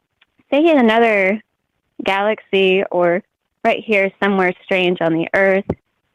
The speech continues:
there are actually, uh, controllers, so to speak. But, yeah, it could make sense that they have made a biomechanical type of robot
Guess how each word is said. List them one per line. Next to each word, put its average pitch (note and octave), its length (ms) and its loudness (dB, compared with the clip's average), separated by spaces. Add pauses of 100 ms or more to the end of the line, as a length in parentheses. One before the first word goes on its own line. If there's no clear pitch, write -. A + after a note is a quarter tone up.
(160)
there G#3+ 320 0
are D#4 340 2
actually, F3+ 840 0 (800)
uh, F#3+ 260 -2
controllers, G3 840 -2 (480)
so F#3+ 80 0
to F3 180 -2
speak. - 420 -6 (680)
But, G#3+ 260 0 (320)
yeah, G#3+ 380 -2 (160)
it G#3 160 0
could C#4 120 2
make D#4 200 2 (100)
sense D#4 300 0 (140)
that F#3 100 -4
they G3+ 140 2
have G3 100 -2
made F#3+ 420 -2
a E3+ 180 -2 (140)
biomechanical A#3+ 880 0 (100)
type F#3 180 -2
of F3 220 -4
robot A3 480 0